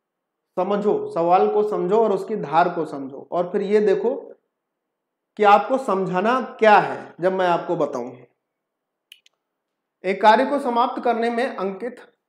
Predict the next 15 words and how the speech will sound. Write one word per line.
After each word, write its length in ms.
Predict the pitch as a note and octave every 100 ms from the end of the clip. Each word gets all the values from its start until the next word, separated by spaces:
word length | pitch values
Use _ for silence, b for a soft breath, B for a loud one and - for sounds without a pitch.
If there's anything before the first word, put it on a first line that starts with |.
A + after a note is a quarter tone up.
| _
बालाजी 500 | D3+ E3 F3 A#3 A3+
और 200 | B3+ B3
चंदू 300 | G#3+ G#3 G#3+ A3
के 100 | A3+
द्वारा 280 | G3+ G3+
मिलकर 340 | A3 G#3 G#3 G#3+
लिए 180 | G#3+ G#3+
जाने 240 | G#3 G#3
वाले 220 | G#3 G3 A3+
समय 260 | F#3+ G3
के 120 | G3+
बराबर 380 | G#3 D#3+ D3+ D#3
समय 240 | - C#3 B2+
लेता 260 | - -
है। 140 | -